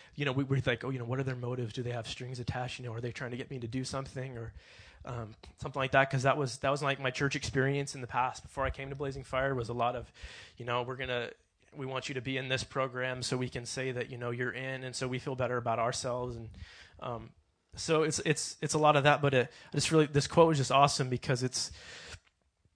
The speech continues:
you know, as we have to know who our identity is, and we have to live from that place. Otherwise, we can get tossed, you know, by the wind and the waves of opinions of m-, people,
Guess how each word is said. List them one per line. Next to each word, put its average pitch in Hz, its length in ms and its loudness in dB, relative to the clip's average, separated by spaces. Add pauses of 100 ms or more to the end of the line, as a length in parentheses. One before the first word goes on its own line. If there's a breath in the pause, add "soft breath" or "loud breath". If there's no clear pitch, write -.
(280)
you 143 140 10
know, 131 120 12
as 135 440 10
we 135 240 4
have 156 180 10
to 156 80 8
know 135 180 6
who 147 100 10
our 131 180 10
identity 117 560 4
is, 110 140 4
and 120 80 0
we 117 60 2
have 123 140 2
to 120 100 2
live 117 160 4
from 127 160 -4
that 120 140 0
place. 135 380 2
Otherwise, 127 500 4
we 127 80 2
can 127 140 -6
get 120 200 -4
tossed, - 540 -4 (840 soft breath)
you 131 80 0
know, 123 140 2
by 123 140 8
the 120 120 4
wind 131 520 0
and 127 120 0
the 120 60 2
waves 120 440 4
of 117 280 0 (160)
opinions 131 440 -4
of 117 120 -4
m-, 120 160 -8 (140)
people, 127 560 2